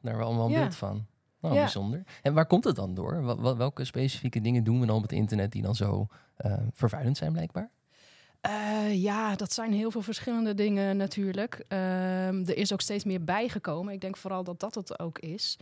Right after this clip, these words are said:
Speaker 1: Mhm.
Speaker 2: Eh, hè, steeds meer mensen die online zijn. Ehm, en ja, we zijn, eh, eh, ook steeds meer de mogelijkheden, eh, van het internet gaan gebruiken. Eh, waar we tien jaar geleden misschien nog niet zoveel video streamden,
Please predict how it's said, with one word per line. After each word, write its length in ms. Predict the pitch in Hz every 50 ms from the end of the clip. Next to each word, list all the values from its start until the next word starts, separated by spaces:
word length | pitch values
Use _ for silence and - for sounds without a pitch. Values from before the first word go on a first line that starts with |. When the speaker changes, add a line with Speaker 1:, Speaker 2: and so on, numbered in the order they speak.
| -
Speaker 1:
Mhm. 240 | - 110 107 98 101 139 214 254
Speaker 2:
Eh, 120 | - 175 170 156 151 147 147 147 147 151 151 151 151 143
hè, 120 | 160 202
steeds 280 | - - - 170 170 -
meer 240 | 180 175 202 208 190
mensen 320 | 185 180 180 175 - 175
die 240 | 160 185 180 170 - -
online 480 | 180 175 170 175 185 185 190 190 190
zijn. 420 | 156 160 160 160 160 185 233 269 262 - - - - - - - - - -
Ehm, 760 | - 175 165 160 160 156 156 156 156 151 151 156 160 160 160 - _
en 300 | - 165 160 160 156 156
ja, 220 | 170 175 170 156
we 80 | 147 160
zijn, 300 | - - 160 156 160 - -
eh, 100 | 165 160 -
eh, 60 | - - - - - - 147 143 160 - 165 160 - -
ook 160 | - 175 180 -
steeds 280 | - - 165 165 -
meer 180 | - 180 185 175
de 60 | 180
mogelijkheden, 800 | 185 190 202 214 240 226 214 - 226 214 214 202 208 208 196 -
eh, 100 | - 190 196 190 190 190 190 190 190 190 190 185 -
van 240 | 180 - - 202 190
het 160 | 196 208 -
internet 360 | - 208 190 214 208 202 196
gaan 200 | - 220 202 202
gebruiken. 580 | - 214 185 202 202 196 196 190 - 180 180 -
Eh, 100 | - 170 175 170 170 175 170 170
waar 220 | 175 180 180 175
we 160 | 170 175 - - _ _ _ _ _ _ _ _ _ _ _
tien 140 | - 214 190
jaar 140 | 185 180 185
geleden 300 | - 208 202 220 226 208
misschien 240 | 196 - - 226 196
nog 100 | 190 185
niet 140 | 233 226
zoveel 420 | - 233 - - 196 185 185 180 196
video 420 | 180 208 190 202 196 185 180 185
streamden, 680 | 175 - - - 208 214 202 190 175 170 170 185 240